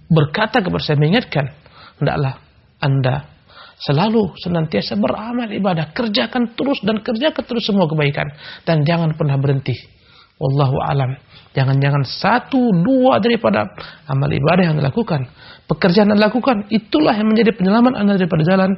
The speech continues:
azab Allah Subhanahu wa taala. Sungguh, yakni, pesan yang begitu, yakni, begitu mendalam,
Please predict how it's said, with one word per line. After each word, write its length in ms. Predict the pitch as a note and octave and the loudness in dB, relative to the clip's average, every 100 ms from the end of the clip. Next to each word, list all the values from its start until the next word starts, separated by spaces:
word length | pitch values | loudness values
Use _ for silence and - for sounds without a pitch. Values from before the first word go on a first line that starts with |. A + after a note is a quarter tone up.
| - - _ _ _ _ _ _ - | -6 -20 _ _ _ _ _ _ -2
azab 240 | D#3 D3+ | 0 0
Allah 220 | F3+ D3 B2 | 2 0 0
Subhanahu 600 | - C3+ - D3 C3+ B2+ | -2 -2 0 0 2 0
wa 80 | B2+ | -4
taala. 320 | - D2+ C#3+ - - - - | -4 -6 -6 -10 -20 -20 -16
Sungguh, 640 | - D3+ C3 B2+ - _ - | -2 0 2 0 -4 _ -6
yakni, 240 | D3+ C#3 - | -4 -4 -4
pesan 320 | D3+ - D3 C3+ | -4 -2 -2 0
yang 160 | C#3+ | -2
begitu, 240 | C#3+ D3 - - - _ - - - - | -2 -4 -6 -12 -18 _ -20 -20 -20 -8
yakni, 320 | D#3+ B2+ C3+ | -6 -2 0
begitu 320 | C#3 C3+ D3 C#3 | 0 0 0 2
mendalam, 480 | C3 B2+ D#3 F#3 F#3+ | 2 2 2 2 0